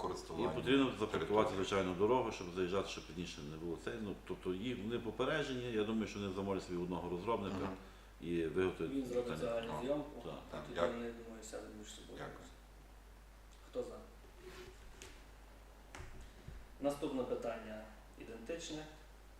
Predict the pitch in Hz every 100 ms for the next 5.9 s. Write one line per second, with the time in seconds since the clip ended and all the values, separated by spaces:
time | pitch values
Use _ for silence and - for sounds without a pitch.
0 | - 123 120 120 117 117 113 110 104 117
1 | 113 113 113 113 107 110 113 110 107 110
2 | 110 107 - 110 110 107 107 - 160 151
3 | 143 143 - - - 113 117 120 135 -
4 | 117 117 120 117 113 117 113 104 110 107
5 | 113 113 107 107 107 - 104 101